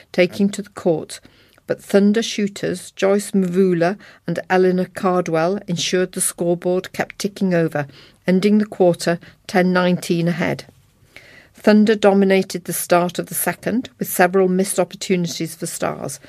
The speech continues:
Cardwell limped off the court, forcing Thunder to make changes, but they extended the lead to nineteen thirty-eight.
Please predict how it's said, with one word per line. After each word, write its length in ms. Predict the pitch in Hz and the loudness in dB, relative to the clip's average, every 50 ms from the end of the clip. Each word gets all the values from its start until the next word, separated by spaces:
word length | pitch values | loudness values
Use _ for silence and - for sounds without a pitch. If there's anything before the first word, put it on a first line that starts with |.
| - - - - - _ _ - | -20 -20 -20 -20 -20 _ _ -6
Cardwell 480 | - 196 190 196 202 196 196 196 196 190 | 0 2 4 4 4 4 4 4 6 6
limped 420 | 185 190 214 247 226 208 - - | 6 6 6 4 4 0 -4 -4
off 220 | 185 175 - - | -4 -4 -4 -10
the 80 | - 175 | -14 -14
court, 420 | - - 180 175 185 202 240 - | -10 -4 -4 -4 -4 -4 -8 -10
forcing 520 | - - - - 175 180 175 - - 170 165 | -16 -18 -8 -4 -4 -4 -4 -4 -6 -6 -6
Thunder 440 | - - 208 196 196 196 202 208 208 | -2 0 2 4 4 4 2 0 -2
to 160 | - - 185 | -2 -4 -2
make 200 | 175 165 165 - | -2 -2 -4 -4
changes, 680 | - - 185 180 175 170 160 165 156 151 143 - - - - _ _ | -4 -2 0 0 2 0 -2 -2 -4 -6 -6 -8 -16 -20 -20 _ _
but 100 | - 160 | -14 -6
they 100 | - 156 | -4 -4
extended 560 | - - - - - 185 196 208 202 214 208 - | -4 -4 -6 -2 0 2 2 2 2 0 -4 -4
the 80 | 214 | -2
lead 320 | 196 185 175 175 175 180 170 | 0 2 0 0 0 -2 -6
to 280 | - - - - 165 | -8 -12 -10 -8 -4
nineteen 600 | 160 160 165 175 185 185 - - 185 170 170 170 | -2 0 0 0 -2 -2 -2 -4 -2 0 0 -2
thirty-eight. 840 | 170 - - - 170 165 165 - 180 165 151 143 139 - - - | -2 -4 -2 0 0 0 2 0 -2 -2 -2 -2 -6 -8 -14 -20